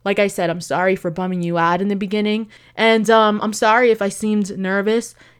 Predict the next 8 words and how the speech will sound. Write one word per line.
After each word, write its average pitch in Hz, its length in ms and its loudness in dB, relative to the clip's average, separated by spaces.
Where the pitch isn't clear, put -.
It's 190 180 -2
because 202 300 -2
I 175 120 2
was, 190 600 2
<laughs> - 40 -20
and, 202 380 2
uh, 190 460 2
yes. - 500 -2